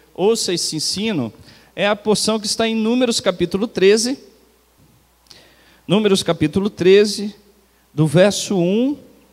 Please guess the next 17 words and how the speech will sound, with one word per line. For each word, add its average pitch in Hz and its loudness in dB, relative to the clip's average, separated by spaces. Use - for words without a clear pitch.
essa 208 2
paraxá 165 0
vai 151 0
de 156 -2
Números 170 -2
treze, 147 0
do 147 -2
verso 160 -2
um, 214 -4
até 208 2
o 226 6
capítulo 226 -2
quinze, 240 0
verso 202 -2
quarenta 214 2
e - 6
um. 147 2